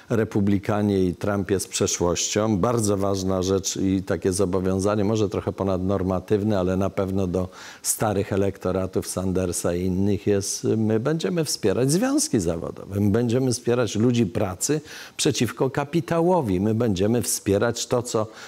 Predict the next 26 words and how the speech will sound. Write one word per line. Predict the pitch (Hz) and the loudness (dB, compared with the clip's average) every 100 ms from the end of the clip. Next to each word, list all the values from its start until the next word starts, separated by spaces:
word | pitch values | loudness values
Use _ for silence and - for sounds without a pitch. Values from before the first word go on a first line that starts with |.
| - - | -14 -4
Trump | 113 113 107 | -2 0 0
rozwala, | 110 104 90 104 98 113 | 0 0 0 0 0 -2
klasę | - 107 - 110 | 0 -2 0 0
średnią”. | - 104 104 73 73 - - | 2 2 2 -2 -6 -8 -6
I | |
teraz | 92 117 117 - | -2 0 0 0
jest | 110 - | 0 0
cała | 151 151 | 0 2
wielka | 117 123 113 107 | 2 2 2 0
narracja, | 104 104 113 - 104 | 0 0 0 0 -2
którą | - 107 | 0 -2
można | 98 104 135 113 90 | 2 2 2 0 -2
się | - | -4
posłużyć. | 78 80 - 87 82 85 113 131 - - - - - - | -4 -2 -4 -2 -4 -2 -4 -6 -12 -18 -18 -16 -16 -2
Mianowicie, | 110 113 117 120 120 139 | 0 2 2 2 2 2
wie | 135 | 2
pan, | 107 95 | 0 -2
w | |
Stanach | - 120 147 175 | -2 -2 0 0
Zjednoczonych, | 117 120 123 113 131 127 - | 2 2 2 0 0 0 0
poza | 123 120 | 0 0
tymi | 110 113 110 104 | 0 2 2 2
drobnymi | 98 101 101 107 131 113 | 2 2 2 2 4 4
rzeczami, | 101 95 104 101 | 4 2 0 0
które | 92 98 | 0 0
komentatorzy, | 110 101 101 95 95 110 98 92 90 | 0 0 0 0 0 0 0 2 0